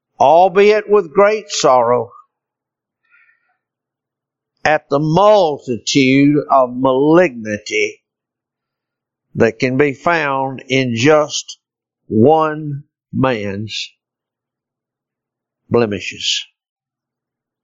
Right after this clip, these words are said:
Perpetuated through just one generation. Oh, the multitude,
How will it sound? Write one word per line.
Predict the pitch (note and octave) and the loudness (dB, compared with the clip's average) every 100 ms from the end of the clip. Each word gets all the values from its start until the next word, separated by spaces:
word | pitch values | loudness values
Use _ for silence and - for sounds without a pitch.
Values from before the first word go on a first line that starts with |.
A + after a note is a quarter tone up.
| _ _ _ _ _ - _ _ _ _ | _ _ _ _ _ -20 _ _ _ _
Perpetuated | - E3 - B3 A#3+ B3 B3+ C4 C4+ C4 F#3+ | -4 -2 0 0 0 2 4 4 2 0 -2
through | G#3 G#3+ G#3 | 2 4 2
just | C#3+ G#3+ A#3 - - - _ _ _ _ _ | 2 2 2 -2 -10 -20 _ _ _ _ _
one | F#2 B2 G3 C4 C#4+ C#4 | 2 4 6 6 4 -2
generation. | G#3+ C#4 C#4 B3+ D3+ G#2+ - - _ _ _ _ _ _ _ _ _ _ _ _ _ _ _ _ _ _ _ _ | 0 2 4 2 0 -6 -14 -16 _ _ _ _ _ _ _ _ _ _ _ _ _ _ _ _ _ _ _ _
Oh, | - C3+ D3+ E3 F3 F#3 | 0 2 4 4 4 2
the | F3+ | -2
multitude, | E3+ C#3 A2 - - - C#3+ - | -2 -2 -2 -8 -16 -14 -12 -14